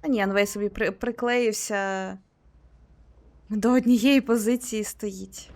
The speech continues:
А міг вже поїхати, а міг вже забрати прогу. Все, забирає арта.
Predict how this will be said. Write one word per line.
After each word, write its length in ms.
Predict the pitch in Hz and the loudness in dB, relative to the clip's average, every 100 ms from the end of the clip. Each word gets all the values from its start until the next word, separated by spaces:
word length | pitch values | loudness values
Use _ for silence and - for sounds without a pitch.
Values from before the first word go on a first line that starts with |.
| - - - - - - - - - | -20 -20 -20 -20 -20 -20 -20 -16 -4
А 80 | 214 | 0
міг 300 | 220 311 - | 2 2 0
вже 280 | 214 214 247 | 0 2 2
поїхати, 640 | 277 220 202 214 196 196 | 2 0 -2 -6 -8 -6
а 80 | - | -4
міг 220 | 202 214 | -4 -4
вже 180 | 240 262 | -2 -2
забрати 440 | 233 214 208 208 | 0 2 2 0
прогу. 340 | 208 - 196 185 | -2 0 0 0
Все, 360 | - - 208 | -6 0 2
забирає 540 | 185 202 233 233 214 196 | 2 2 2 4 4 4
арта. 400 | 233 262 294 285 | 2 2 2 2